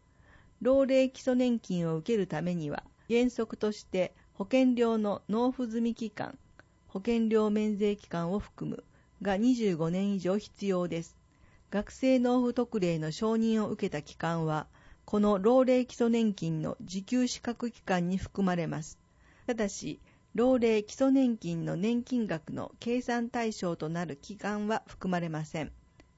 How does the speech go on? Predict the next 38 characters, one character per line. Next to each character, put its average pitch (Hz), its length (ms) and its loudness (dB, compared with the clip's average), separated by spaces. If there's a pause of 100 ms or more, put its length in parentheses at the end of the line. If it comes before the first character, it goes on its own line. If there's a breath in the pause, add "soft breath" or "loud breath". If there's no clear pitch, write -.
(120)
ま 226 160 -2
た、 160 240 -4 (320 loud breath)
学 202 220 -6
生 262 280 0
納 247 240 0
付 233 160 -6
特 196 300 -6
例 247 180 0
制 233 300 -2
度 165 100 -6
の 160 160 -6
承 220 220 -4
認 214 260 0
を - 100 -6
受 202 200 -4
け - 20 -4
て 156 140 -8
い 180 100 -4
れ 151 140 -6
ば、 - 160 -8 (320 soft breath)
そ - 160 -8
の 233 140 0
期 233 160 -12
間 165 300 -4
は - 180 -8 (280 soft breath)
保 196 140 -8
険 240 340 -2
料 226 240 0
納 226 280 -2
付 226 220 -8
済 220 140 -4
み 214 180 -2
期 - 160 -20
間 180 280 -6
と - 300 -6
同 208 260 0
様 208 260 0
に、 180 240 -4